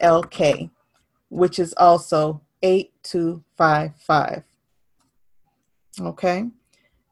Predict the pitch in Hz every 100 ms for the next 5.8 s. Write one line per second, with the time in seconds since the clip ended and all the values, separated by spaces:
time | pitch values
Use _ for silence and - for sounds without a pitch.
0 | - 262 196 165 - _ 185 202 - 170
1 | 165 170 202 240 220 - 170 160 156 -
2 | - 147 147 - - - - _ _ _
3 | _ - 160 170 165 160 147 - _ -
4 | 160 175 175 196 180 - 160 - - 165
5 | 160 - 156 - 151 151 170